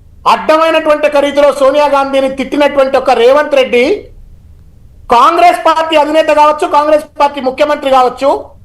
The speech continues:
అయినప్పటికీ కూడా ఆయన కాంగ్రెస్ పునరుద్ధరకుడు అని చెప్పని ఆయనను మాత్రం కీర్తించొచ్చు. కేవలం తెలంగాణ రాష్ట్ర సమితి బీఆర్ఎస్ అయితే మాత్రం కేసీఆర్ పడ్డ కష్టం మ-, మర్చిపోవాలా, కేసీఆర్ త్యాగం మర్చిపోవాలా, కేసీఆర్ పోరాటం మర్చిపోవాలా,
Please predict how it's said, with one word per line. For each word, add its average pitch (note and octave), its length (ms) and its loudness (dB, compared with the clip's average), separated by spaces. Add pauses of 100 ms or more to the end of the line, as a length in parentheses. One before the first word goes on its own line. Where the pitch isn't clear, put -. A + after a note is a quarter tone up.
(240)
అయినప్పటికీ F4 520 0
కూడా D#4+ 200 0
ఆయన D#4 180 0
కాంగ్రెస్ D4 600 -2
పునరుద్ధరకుడు C#4 640 0
అని C4+ 160 -2
చెప్పని C4+ 260 -2
ఆయనను B3+ 220 -2
మాత్రం B3+ 320 -2
కీర్తించొచ్చు. A#3+ 840 -2 (640)
కేవలం F4 400 4
తెలంగాణ D#4+ 640 -2
రాష్ట్ర E4+ 300 -2
సమితి D#4+ 240 -4
బీఆర్ఎస్ D4 400 0
అయితే C#4+ 220 -2
మాత్రం C4 400 -2 (480)
కేసీఆర్ C#4 440 2
పడ్డ B3+ 140 -2
కష్టం D4+ 600 -4 (240)
మ-, C4+ 160 2
మర్చిపోవాలా, D#4 840 0 (260)
కేసీఆర్ C#4 380 2
త్యాగం C#4 420 0
మర్చిపోవాలా, E4 720 0 (240)
కేసీఆర్ C#4 440 2
పోరాటం D#4+ 480 0
మర్చిపోవాలా, F4 680 0